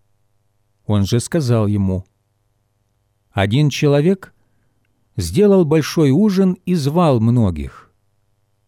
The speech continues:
И когда наступило время ужина, послал раба своего сказать званым: 'Идите,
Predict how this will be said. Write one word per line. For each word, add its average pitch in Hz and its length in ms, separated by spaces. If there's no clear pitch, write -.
И 107 100
когда 151 300
наступило 160 580
время 151 380
ужина, 120 580
послал 143 640
раба 117 320
своего 107 600
сказать 139 560
званым: 101 680
'Идите, 175 580